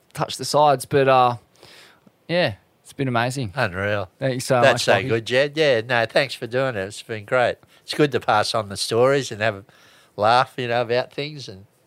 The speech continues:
Speaker 2: it's good.
Speaker 1: Any, uh, any lessons or, or wisdom or, uh, s-, anything you wanna pass on to the
Speaker 2: Yeah, I, I think just what I said, you know, just try and, just try and get your s-,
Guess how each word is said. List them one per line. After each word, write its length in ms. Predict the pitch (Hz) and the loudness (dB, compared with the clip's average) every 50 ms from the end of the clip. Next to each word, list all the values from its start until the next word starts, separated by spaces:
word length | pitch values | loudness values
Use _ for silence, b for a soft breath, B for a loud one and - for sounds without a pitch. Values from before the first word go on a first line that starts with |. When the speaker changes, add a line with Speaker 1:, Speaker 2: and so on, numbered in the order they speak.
| _ _ _ | _ _ _
Speaker 2:
it's 100 | _ _ _ | _ _ _
good. 280 | - 147 135 117 92 - b b b b b b b b b b b b b b b | -10 -8 -8 -8 -8 -10 b b b b b b b b b b b b b b b
Speaker 1:
Any, 300 | - 185 208 220 220 226 | 0 2 4 4 6 6
uh, 180 | 220 220 214 202 | 6 6 6 4
any 220 | 202 240 240 240 | 4 2 0 0
lessons 600 | 233 233 240 240 233 - 254 247 240 233 220 196 214 | 2 4 4 4 4 2 2 2 2 2 2 4 4
or, 420 | 208 208 196 190 180 151 139 135 | 6 6 6 6 6 4 4 4
or 220 | 147 180 180 180 | 4 6 6 6
wisdom 520 | 185 196 226 214 190 - 214 214 208 196 185 | 6 4 0 -4 -2 0 2 2 2 4 4
or, 300 | 170 160 156 156 151 151 | 6 6 6 6 6 6
uh, 460 | 151 151 147 143 139 135 135 131 127 117 - - _ _ b b b b b b _ | 6 6 6 6 4 4 2 2 0 -4 -10 -16 _ _ b b b b b b _
s-, 180 | - - - - - | -16 -16 -14 -14 -10
anything 340 | 160 185 196 202 180 196 190 | -8 -4 -2 0 0 0 2
you 60 | 190 | 2
wanna 120 | 185 175 | 2 0
pass 380 | - - - 175 160 165 156 - | 0 2 2 2 2 2 2 0
on 120 | 185 185 | 0 0
to 80 | 180 170 | 2 2
the 440 | 165 160 147 143 131 - 92 - - | 2 2 2 2 -2 -6 -10 -10 -2
Speaker 2:
Yeah, 100 | - 120 | -2 -2
I, 340 | 117 - 110 117 117 113 110 - | 2 4 4 4 6 4 2 2
I 160 | 120 120 127 120 | 4 4 4 2
think 280 | - - 104 90 - | 0 -4 -8 -6 -6
just 280 | - - - - - 107 | -8 -8 -8 -8 -6 -6
what 120 | 98 98 | -4 -2
I 140 | 101 95 92 | -2 -2 -2
said, 340 | - - - 120 110 104 98 | -4 -4 -4 -4 -4 -4 -4
you 140 | 104 110 107 | -4 -2 0
know, 160 | 107 110 113 | 2 0 0
just 320 | 110 147 127 - - - | 0 -2 -4 -4 -2 -2
try 300 | - 110 98 90 90 87 | 0 0 2 2 2 0
and, 120 | 87 80 - b b b b b b b b b b | -2 -4 -10 b b b b b b b b b b
just 240 | - 147 123 - - | -2 -2 -2 0 0
try 240 | - 104 92 90 90 | 0 2 2 0 -2
and 80 | 85 | -2
get 180 | 101 110 - 92 | -6 -6 -4 -6
your 60 | 90 | -10
s-, 140 | - - | -10 -10